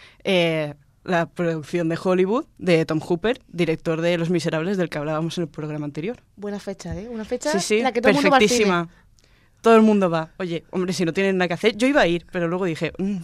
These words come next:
Speaker 1: trabajos, ¿no?". Bueno, el musical, como ya he dicho, eh, narra la noche de los gatos gélicos, los cuales describen sus cualidades con la canción de Jellicle Song for Jellicle Cats,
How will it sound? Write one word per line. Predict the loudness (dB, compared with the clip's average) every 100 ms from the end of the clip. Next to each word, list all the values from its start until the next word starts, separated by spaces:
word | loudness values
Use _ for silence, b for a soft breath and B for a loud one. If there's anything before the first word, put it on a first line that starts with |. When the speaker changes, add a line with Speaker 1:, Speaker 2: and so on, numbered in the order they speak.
| -10
Speaker 1:
trabajos, | -6 -6 -6 -14 -20 -20 _
¿no?". | -18 -18 _ b b b b b b b b b 0
Bueno, | 2 0 -2 -2
el | 2
musical, | 2 0 2 4 4
como | 2 0
ya | 0
he | -2
dicho, | -4 -2 -4 -4 B B B B
eh, | -2 2 4
narra | 4 4 4
la | 2
noche | 2 0
de | 0
los | 0
gatos | -2 -4 -4
gélicos, | -4 -4 -2 -4 -2
los | -2
cuales | 0 0 0 -2 -6
describen | -6 -2 -4 -2
sus | -6 -4
cualidades | -2 0 0 0 -2 -2
con | -2
la | -2
canción | -2 -6 -4 -4
de | -4 -4
Jellicle | -6 -6 -6
Song | -6 -4 -4
for | -4 -6 -4
Jellicle | -6 -4 -6
Cats, | -2 -4 -4 -14